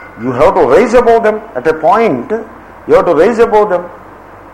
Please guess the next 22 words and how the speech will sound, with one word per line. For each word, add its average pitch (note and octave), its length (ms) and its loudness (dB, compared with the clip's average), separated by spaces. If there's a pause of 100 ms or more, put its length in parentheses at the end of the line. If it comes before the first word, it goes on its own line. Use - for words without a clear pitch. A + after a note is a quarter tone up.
(100)
అవే A3+ 340 4
ఇష్యూస్ని A#3 500 -6
పట్టుకుని G#3 440 -2
వాటితోటే F#3+ 680 0
ఉన్నట్లయితే G3+ 580 -2
ఎప్పటికి F3 380 -6
గ్రోత్ F#3+ 180 0
ఎప్పటికి G3+ 300 -6
వస్తుంది? G3 400 -10 (180)
శ్రీకృష్ణుడు D#3+ 440 -6
అదే D#3+ 140 -2
మనం E3+ 200 -4
మాట్లాడుతున్నాడు, D3+ 640 -6
శృతి F3 360 -10
విప్రతిపన్నాతే F3 1120 -4
బుద్ధి. C#3 420 -10 (880)
ఆ A#2+ 120 4
బుద్ధి D3+ 760 -2 (560)
దాంట్లో D#3 840 2
ఆ B2+ 100 2 (180)
చంచలత్వం G3 760 2
ఉంటుంది. A2 240 -12